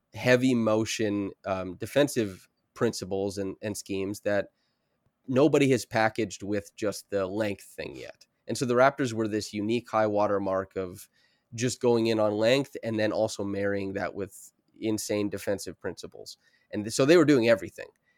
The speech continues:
And the reason why Pascal Siakam led the league in closeouts wasn't because the Raptors designed their defense so that it's always Pascal closing out. It's because Pascal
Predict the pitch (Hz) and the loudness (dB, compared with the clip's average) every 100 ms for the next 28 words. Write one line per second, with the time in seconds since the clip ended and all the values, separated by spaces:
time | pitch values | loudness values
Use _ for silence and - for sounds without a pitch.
0 | _ - 120 117 139 160 143 120 107 104 | _ 0 2 4 4 2 2 4 4 2
1 | 107 101 - 104 - 98 101 107 98 104 | 0 -2 -2 -4 -2 -2 0 -2 -2 2
2 | 123 113 113 107 101 101 - 147 139 113 | 2 2 0 0 -2 -6 0 2 2 2
3 | 104 - 113 120 104 113 - 110 104 - | -2 -2 -2 -2 -2 -4 -2 -2 -2 -8
4 | - _ _ - 110 107 113 117 113 107 | -16 _ _ -4 2 4 4 2 0 0
5 | 104 - _ - 110 98 107 113 107 104 | -4 -14 _ -8 -4 0 2 2 0 -2
6 | 107 101 120 113 117 110 - 110 101 101 | -2 0 -2 0 0 0 -2 -4 -2 -2
7 | 104 - 110 113 107 - 104 - 113 107 | -4 0 2 2 -2 0 -2 2 0 0
8 | 123 110 113 131 139 117 101 _ _ _ | -2 -2 4 6 6 4 -2 _ _ _
9 | 123 - 139 127 147 - 120 131 127 - | -2 0 0 2 0 2 6 6 4 4
10 | 131 123 117 | 6 6 2